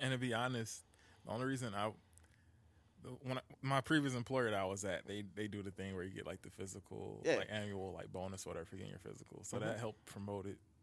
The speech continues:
Speaker 1: you know, to go get your
Speaker 2: Like, they
Speaker 1: physical 'cause
Speaker 2: had
Speaker 1: we're
Speaker 2: to
Speaker 1: gonna
Speaker 2: pay
Speaker 1: pay
Speaker 2: you
Speaker 1: you.
Speaker 2: to go
Speaker 1: Yeah.
Speaker 2: to the dentist. I mean, go
Speaker 1: Yeah.
Speaker 2: to, like, the doctor. Like,
Speaker 1: Yeah, so that was kinda like you get an incentive at the end. But if it was probably left up to me, it probably would have been probably, like, I don't know, like, twenty seventeen would have been the last time. Twenty sixteen was the last time I went on my own.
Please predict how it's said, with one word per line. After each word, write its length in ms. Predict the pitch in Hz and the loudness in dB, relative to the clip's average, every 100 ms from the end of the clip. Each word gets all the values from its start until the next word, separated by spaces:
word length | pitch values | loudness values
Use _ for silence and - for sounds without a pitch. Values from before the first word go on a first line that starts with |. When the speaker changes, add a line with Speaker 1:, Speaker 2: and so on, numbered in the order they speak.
| - | -12
Speaker 1:
you 60 | 95 | -8
know, 120 | 92 92 | -8 -8
to 80 | - | -10
go 180 | - 101 | -4 -4
get 180 | 101 98 | -4 4
your 60 | 156 | 6
Speaker 2:
Like, 160 | 185 | 10
they 120 | 214 247 | 12 12
Speaker 1:
physical 40 | |
'cause 60 | 247 | 12
Speaker 2:
had 100 | 254 | 10
Speaker 1:
we're 40 | |
Speaker 2:
to 40 | 214 | 10
Speaker 1:
gonna 100 | 208 | 12
Speaker 2:
pay 180 | 202 226 | 12 12
Speaker 1:
pay 40 | 226 | 12
Speaker 2:
you 240 | 220 202 | 8 6
Speaker 1:
you. 40 | 180 | 6
Speaker 2:
to 100 | 151 | 6
go 160 | 185 180 | 12 12
Speaker 1:
Yeah. 60 | - | 12
Speaker 2:
to 60 | |
the 160 | 185 165 | 8 8
dentist. 480 | 165 175 147 117 104 117 | 8 8 8 6 2 8
I 60 | |
mean, 100 | 165 | 10
go 60 | 175 | 10
Speaker 1:
Yeah. 40 | - 175 160 | 10 8 8
Speaker 2:
to, 60 | |
like, 200 | 151 156 | 6 6
the 80 | 151 | 4
doctor. 420 | 151 160 147 208 | 6 6 6 2
Like, 80 | 101 | 4
Speaker 1:
Yeah, 220 | 123 107 | 4 4
so 180 | 107 107 | 2 4
that 100 | 117 | 6
was 120 | 123 | 4
kinda 180 | - 117 | 2 0
like 280 | 110 104 95 | 2 0 -2
you 80 | 107 | -6
get 120 | 107 | -2
an 60 | 104 | -2
incentive 380 | 98 120 110 98 | -2 -2 -2 -4
at 100 | 98 | -4
the 80 | 98 | -6
end. 280 | 92 95 92 | -8 -8 -4
But 140 | 101 | 0
if 80 | 104 | 0
it 60 | 110 | -2
was 120 | 107 | -4
probably 220 | 113 107 | -4 -4
left 140 | 110 | -2
up 100 | 113 | -4
to 100 | - | -4
me, 160 | 107 123 | -4 -4
it 80 | 107 | -4
probably 220 | 101 101 | -4 -4
would 80 | 101 | -4
have 100 | 101 | -4
been 160 | 104 | -6
probably, 240 | 98 95 - - | -6 -8 -8 -10
like, 220 | - - - - - | -10 -14 -18 -20 -18
I 40 | |
don't 120 | - - | -16 -16
know, 120 | - - | -16 -16
like, 140 | 117 | -12
twenty 400 | - - 113 110 | -10 -4 -4 -4
seventeen 800 | 110 - 113 110 107 120 123 127 113 | -4 -2 -2 -2 -4 -4 -4 -4 -6
would 80 | 113 | -6
have 80 | |
been 120 | 117 113 | -6 -4
the 60 | |
last 280 | 110 117 - | -4 -4 -4
time. 200 | 123 120 | -6 -6
Twenty 200 | 113 117 | -6 -8
sixteen 440 | 113 117 - 123 120 | -6 -10 -8 -8 -8
was 80 | 110 | -8
the 60 | |
last 180 | 104 110 | -8 -10
time 80 | 113 | -8
I 40 | |
went 120 | 113 110 | -8 -6
on 60 | |
my 60 | 110 | -6
own. 240 | 113 123 | -6 -6